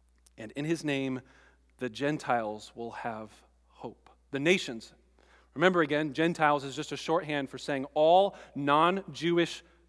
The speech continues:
countries, nations, peoples. How in the world does Jesus bring restoration and retribution and hope to the whole world, especially when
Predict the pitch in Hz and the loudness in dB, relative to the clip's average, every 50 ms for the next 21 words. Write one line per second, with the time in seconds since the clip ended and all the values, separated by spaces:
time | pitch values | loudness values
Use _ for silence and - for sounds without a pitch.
0 | _ - - - 180 - - - 175 170 175 170 147 - 156 151 160 165 - - | _ -6 0 0 0 0 0 -4 -4 -4 -4 -4 -6 -4 -2 -2 -2 -2 -2 -2
1 | 180 165 165 151 - - - 175 165 - 170 165 165 170 160 - - - - _ | -2 -2 -2 -2 -6 -8 -6 -6 -6 -4 -4 -4 -4 -4 -6 -10 -18 -20 -20 _
2 | _ _ _ _ _ _ _ _ _ _ _ _ _ _ _ _ _ _ _ _ | _ _ _ _ _ _ _ _ _ _ _ _ _ _ _ _ _ _ _ _
3 | _ _ _ _ _ _ _ _ _ _ _ _ - - - 247 302 349 330 339 | _ _ _ _ _ _ _ _ _ _ _ _ -10 -6 -2 0 2 2 2 2
4 | 320 349 339 302 247 226 - - - _ _ _ _ _ _ - 196 170 147 139 | 2 2 2 2 0 -2 -6 -16 -20 _ _ _ _ _ _ -2 -2 -2 -2 -4
5 | - - 254 277 269 - - - - - - - - _ _ _ _ - 139 - | -6 -2 0 0 0 0 -4 -14 -20 -20 -20 -20 -20 _ _ _ _ -20 -10 -2
6 | - 262 208 175 147 123 117 117 - - _ _ _ _ _ _ _ _ _ - | 2 4 4 4 4 0 -4 -10 -12 -18 _ _ _ _ _ _ _ _ _ -12
7 | - 127 143 190 262 262 - - 330 311 247 202 196 - - 185 190 240 247 - | -2 6 10 10 10 10 8 4 6 8 8 8 6 4 2 0 0 0 0 -6
8 | - _ _ _ - - _ - 214 233 254 285 311 277 226 294 294 294 - 320 | -10 _ _ _ -20 -20 _ 2 6 8 10 10 10 10 12 12 12 12 8 0
9 | 262 208 214 208 196 - - 208 202 208 214 202 - - - - _ _ _ _ | 2 2 2 0 0 2 4 4 4 4 4 0 -6 -10 -20 -20 _ _ _ _
10 | _ _ _ _ _ _ _ _ _ - - 220 220 208 175 151 196 240 240 220 | _ _ _ _ _ _ _ _ _ 6 10 10 10 10 8 10 12 12 12 12
11 | - - - 220 190 190 175 190 180 175 165 156 135 117 107 - - - - _ | 8 2 2 6 6 8 8 8 6 6 4 2 2 0 -6 -12 -20 -20 -20 _
12 | _ _ _ _ _ _ _ - 127 131 - - - 240 262 254 - - 185 156 | _ _ _ _ _ _ _ -14 -12 -12 -8 2 6 6 6 6 6 0 0 0
13 | 143 143 147 143 139 131 | 0 0 -2 -2 -2 -4